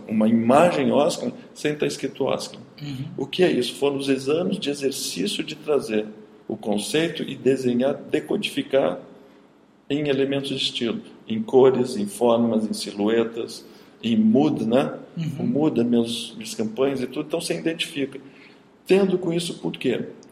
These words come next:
Speaker 1: Porque a partir que você começa a fazer isso, você começa a poder abrir as suas linhas de produtos, tá?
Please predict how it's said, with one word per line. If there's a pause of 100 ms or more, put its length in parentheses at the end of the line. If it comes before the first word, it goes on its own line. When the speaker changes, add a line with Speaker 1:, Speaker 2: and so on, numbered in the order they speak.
(140)
Speaker 1:
Porque
a
partir
que
você
começa
a
fazer
isso,
você
começa
a
poder
abrir
as
suas
linhas
de
produtos, (1120)
tá?